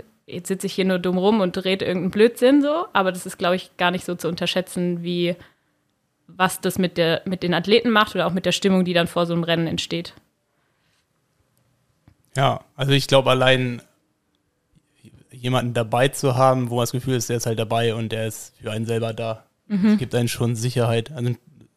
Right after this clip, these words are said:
Speaker 2: braucht man, eigentlich braucht man immer so ein, zwei Leute, die halt da sind. Die halt notfalls irgendwie natürlich, falls halt irgendwas schiefgehen sollte, irgendwie Rad noch reparieren oder halt irgendwie einem Stress abnehmen kann.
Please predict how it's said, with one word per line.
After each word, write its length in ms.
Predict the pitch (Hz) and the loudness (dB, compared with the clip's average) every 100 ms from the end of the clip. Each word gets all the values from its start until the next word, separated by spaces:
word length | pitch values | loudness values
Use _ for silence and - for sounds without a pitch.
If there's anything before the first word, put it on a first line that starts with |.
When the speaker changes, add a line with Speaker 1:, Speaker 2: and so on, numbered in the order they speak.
| _ - | _ -6
Speaker 2:
braucht 260 | 117 117 | -2 0
man, 140 | 120 120 | 0 -2
eigentlich 360 | - 110 156 143 | -4 -2 0 2
braucht 180 | 143 143 | 6 6
man 120 | 135 | 6
immer 200 | 156 147 | 4 4
so 140 | 135 113 | 4 4
ein, 200 | 139 139 | 2 2
zwei 180 | 135 | 4
Leute, 360 | 120 135 143 143 - _ _ _ _ _ _ | 4 2 0 -4 -8 _ _ _ _ _ _
die 120 | - 113 | -10 -6
halt 160 | 110 | 2
da 180 | 117 123 | 4 4
sind. 280 | 120 107 - _ _ _ _ _ - | 4 -2 -6 _ _ _ _ _ -10
Die 120 | 120 | -4
halt 160 | 117 | -4
notfalls 520 | 123 127 - 127 120 - | -2 -2 2 2 2 -4
irgendwie 380 | 117 117 117 | -6 -4 -2
natürlich, 420 | 117 107 127 117 - | -2 -2 -2 -2 -2
falls 220 | 120 120 | -2 0
halt 100 | 113 | -2
irgendwas 440 | 117 117 117 - 156 | -2 -2 -2 -6 -8
schiefgehen 440 | - 135 127 123 | -8 -4 -2 0
sollte, 460 | 120 123 123 120 117 | 0 -2 -2 -4 -4
irgendwie 320 | 123 117 117 - - | -4 -4 -4 -8 -2
Rad 160 | 131 | 0
noch 140 | 139 127 | 2 2
reparieren 500 | 123 127 127 131 123 | 2 0 0 -4 -4
oder 160 | 120 | -4
halt 140 | 120 117 | -4 -4
irgendwie 180 | 120 117 | -6 -6
einem 160 | 117 | -6
Stress 300 | - 135 131 | -8 -6 -4
abnehmen 360 | 127 - 131 131 | -4 -4 -6 -4
kann. 240 | 135 131 | -4 -4